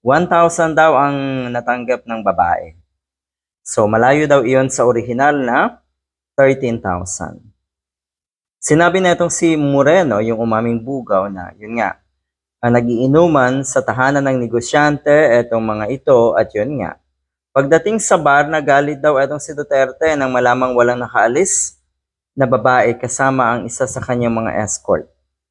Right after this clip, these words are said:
Uminit pa ang tensyon nang magreklamo ang babae tungkol sa kulang na bayad. <laughs> Hmm.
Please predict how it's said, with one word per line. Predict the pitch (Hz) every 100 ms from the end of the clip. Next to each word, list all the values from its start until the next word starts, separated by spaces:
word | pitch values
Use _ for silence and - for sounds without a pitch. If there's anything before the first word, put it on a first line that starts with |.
| _ _ _ _ _ -
Uminit | 143 147 160 214 233 233 233
pa | 202 170
ang | 180 185
tensyon | 185 180 - 208 180
nang | 156 156
magreklamo | 147 147 139 160 151 151
ang | 139 135
babae | 117 127 123 123 120
tungkol | 135 131 127 123
sa | 131
kulang | - 143 135 135 135
na | 123
bayad. | 95 95 95 92 90 - _ - - - - - _ - _ - - - - - - _
<laughs> | - 349 214 - - _ _ _ _ -
Hmm. | 143 131 127